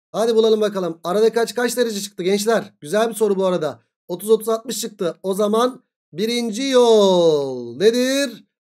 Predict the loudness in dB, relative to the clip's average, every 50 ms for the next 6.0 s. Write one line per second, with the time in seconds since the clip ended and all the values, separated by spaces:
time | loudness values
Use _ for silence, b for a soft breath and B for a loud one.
0 | _ _ 0 0 2 2 0 0 0 0 0 0 0 -2 -2 -2 -2 -4 -4 -2
1 | -2 -2 -2 -4 -8 -6 -2 0 0 0 0 -2 -10 -12 _ -6 -6 -6 -6 -6
2 | -4 -2 -2 -2 -2 -4 2 4 4 4 4 2 -2 -4 -10 -6 -2 0 0 0
3 | 0 -4 -8 -12 _ -16 -16 -16 _ _ _ _ _ _ _ _ _ -4 0 2
4 | 2 0 0 -2 -6 -6 -4 -2 -4 -4 -4 -8 -12 -6 -4 -4 -4 -2 -4 -4
5 | -4 -6 -6 -6 -6 -6 -10 -6 -6 -4 -4 -4 -6 -6 -6 -6 -8 -8 -12 _